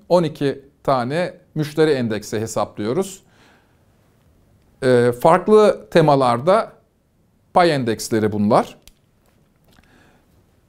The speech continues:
Hesapladığımız bu endekslerin biraz da kullanım alanlarından söz etmek istiyorum.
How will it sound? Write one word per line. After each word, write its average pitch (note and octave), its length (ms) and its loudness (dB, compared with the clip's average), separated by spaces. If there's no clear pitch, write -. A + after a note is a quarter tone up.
Hesapladığımız A#3+ 1000 2
bu G3+ 220 2
endekslerin G#3 800 0
biraz G3+ 380 0
da A#3 120 2
kullanım F#3+ 380 0
alanlarından A#2+ 680 -2
söz B2 240 -2
etmek A#2+ 320 -6
istiyorum. C#3 520 -4